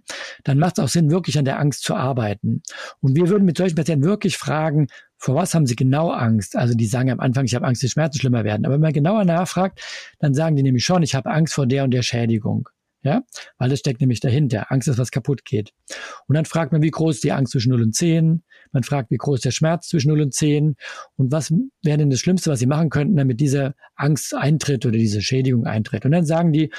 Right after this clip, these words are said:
okay, wenn ich jetzt einen Kasten Wasser hebe oder aus dem Auto raushole,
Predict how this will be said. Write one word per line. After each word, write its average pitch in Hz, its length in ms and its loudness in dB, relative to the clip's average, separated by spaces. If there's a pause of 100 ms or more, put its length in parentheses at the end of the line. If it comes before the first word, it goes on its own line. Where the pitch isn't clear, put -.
(220)
okay, 170 300 2
wenn 156 140 2
ich 123 40 0
jetzt 139 160 -2
einen 120 100 -2
Kasten 131 280 0
Wasser 143 240 0
hebe 143 380 0 (260)
oder 123 160 0
aus 104 80 -2
dem 110 100 0
Auto 139 260 -2
raushole, 135 600 0